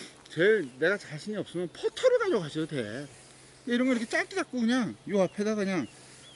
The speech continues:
하체만 이렇게 벌리고요. 원래는 이렇게 좁게 쓰는 거긴 하지만 이런 경우는 좀 특이한 상황이잖아요. 그러니까 하체가 움직이면 안 되니까 넓게 서가지고 짧게, 이렇게 짧게,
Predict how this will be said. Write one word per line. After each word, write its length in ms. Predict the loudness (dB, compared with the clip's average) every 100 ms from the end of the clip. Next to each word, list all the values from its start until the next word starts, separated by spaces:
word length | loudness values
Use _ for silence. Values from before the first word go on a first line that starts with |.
| -4
하체만 500 | -4 2 4 6 4
이렇게 180 | 2
벌리고요. 640 | 0 4 4 4 4 4 6
원래는 380 | 6 6 6 4
이렇게 220 | 4 0 -4 -10
좁게 240 | -6 -2
쓰는 240 | 2 4 4
거긴 240 | 2 2
하지만 540 | 0 -2 -2 -2 -4 -8 -14 -20 -20 -14 -2
이런 260 | 4 4
경우는 300 | 4 2 0
좀 120 | -2 -6
특이한 360 | -8 0 2
상황이잖아요. 840 | 2 0 -2 -2 -2 -2 -4 -4 -10 -14
그러니까 100 | -10
하체가 380 | -10 -8 -4 -2
움직이면 380 | -2 -2 -2 -2
안 100 | -2
되니까 520 | -4 -6 -6 -6 -6 -12 -20 -20 -20 -20 -16
넓게 380 | -6 -4 -2 -2
서가지고 520 | -2 0 -2 -2 -4
짧게, 280 | -4 -6 -2
이렇게 280 | 0 0 -2
짧게, 460 | -6 -6 -4 -4